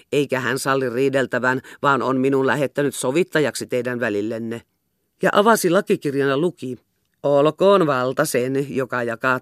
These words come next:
tahtoo." Ja vahvisti maamittarin jaon antaen kiinnekirjat itse kullekin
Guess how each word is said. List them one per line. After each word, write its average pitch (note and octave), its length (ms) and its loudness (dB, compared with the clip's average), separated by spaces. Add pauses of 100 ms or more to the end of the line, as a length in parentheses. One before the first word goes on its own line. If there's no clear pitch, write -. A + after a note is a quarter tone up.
tahtoo." A#2+ 560 -8 (440)
Ja F3+ 100 4
vahvisti G3 440 2
maamittarin D3+ 720 0
jaon D3+ 280 2
antaen B2+ 440 -2
kiinnekirjat C3+ 680 -2
itse D3+ 260 -2
kullekin C3+ 760 -4